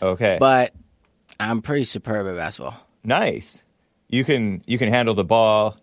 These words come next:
Speaker 1: You can break ankles.
Speaker 2: Uh, yeah, I have, I have.
Speaker 1: Wow.
Speaker 2: I've done a few, I've done a few in my day.
Speaker 1: That's cool.
Speaker 2: <laughs>
Speaker 1: You trained Allen Iverson how to, how to play? <laughs>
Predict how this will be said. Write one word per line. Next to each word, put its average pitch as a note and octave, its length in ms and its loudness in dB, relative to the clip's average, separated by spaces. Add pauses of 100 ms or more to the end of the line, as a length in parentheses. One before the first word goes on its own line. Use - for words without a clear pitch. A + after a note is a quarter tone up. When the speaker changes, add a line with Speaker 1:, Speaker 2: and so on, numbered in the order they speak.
(520)
Speaker 1:
You A2 100 -18
can A#2 160 0
break B2 260 4
ankles. G#2+ 540 -2 (280)
Speaker 2:
Uh, B2+ 240 0
yeah, D3 220 2
I D3+ 80 4
have, G3 400 2
I E3 180 -2 (180)
have. F#3 420 -2 (260)
Speaker 1:
Wow. A2+ 320 2
Speaker 2:
I've B2 60 2
done E3+ 160 2
a F3+ 60 0
few, F3 220 -10
I've D3+ 160 0
done D#3+ 200 0
a E3 80 0
few E3+ 360 0
in D3 60 -2
my C#3+ 180 0
day. C3+ 300 0 (200)
Speaker 1:
That's A#2 240 2
cool. A#2 420 -2
Speaker 2:
<laughs> - 40 -20 (640)
Speaker 1:
You - 140 2
trained D3 420 0
Allen A#2 340 2
Iverson A2 540 -2 (500)
how G2 140 -4
to, F#2+ 120 -6 (160)
how G#2+ 120 -2
to G2 100 -4
play? - 320 -10 (140)
<laughs> - 280 -6